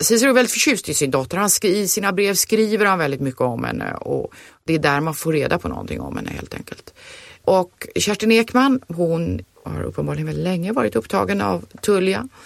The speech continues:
och berättar om att vara kvinna vid den här tiden. Allt från mens till förlossningar till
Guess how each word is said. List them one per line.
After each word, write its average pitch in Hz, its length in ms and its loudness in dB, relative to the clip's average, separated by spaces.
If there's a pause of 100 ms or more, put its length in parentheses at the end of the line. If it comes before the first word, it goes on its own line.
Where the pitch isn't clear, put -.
(140)
och - 240 -4
berättar 185 500 0
om 156 280 2
att - 200 -10
vara - 180 0
kvinna - 580 -4
vid - 120 -2
den - 80 -6
här - 140 -10
tiden. - 320 -10 (260)
Allt - 300 -2
från 156 240 2
mens 147 460 0
till - 480 -6
förlossningar 120 960 0 (160)
till - 360 -6